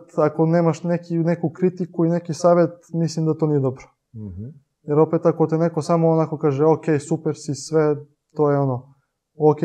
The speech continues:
Speaker 1: bit ćeš, bit ćeš, bit ćeš”, a onda će neko da dođe da ti kaže sve ulice i kaže, „To uopšte ne treba tako, ti ćeš skroz da potoneš i,
Speaker 2: Mhm.
Speaker 1: i moralno i sve”, tako da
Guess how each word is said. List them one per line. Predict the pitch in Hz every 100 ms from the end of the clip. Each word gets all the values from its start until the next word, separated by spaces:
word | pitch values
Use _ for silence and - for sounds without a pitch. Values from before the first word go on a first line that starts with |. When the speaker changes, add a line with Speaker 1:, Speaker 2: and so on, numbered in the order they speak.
| 147
Speaker 1:
bit | 156 170
ćeš, | 165 139
bit | 165
ćeš, | 156 135
bit | 165
ćeš”, | 165 143
a | 156
onda | 156 151
će | 151
neko | 156 151 151
da |
dođe | 139 151 147
da |
ti | 147
kaže | 139 160 143
sve | 135 - 165
ulice | 165 170 180 - 185 - _ _ _
i | 151
kaže, | 147 165 147 147
„To |
uopšte | 156 143 156
ne | 139
treba | 151 139 135
tako, | 143 143 139
ti | 147
ćeš | 143 -
skroz | - 147 135
da | 135
potoneš | 135 127 143 143 139 131
i, | 135
Speaker 2:
Mhm. | 131 123 120 _ - 110 104
Speaker 1:
i | 131
moralno | 139 160 151 139 135
i |
sve”, | 127 151
tako | 147 139 147
da | 139 135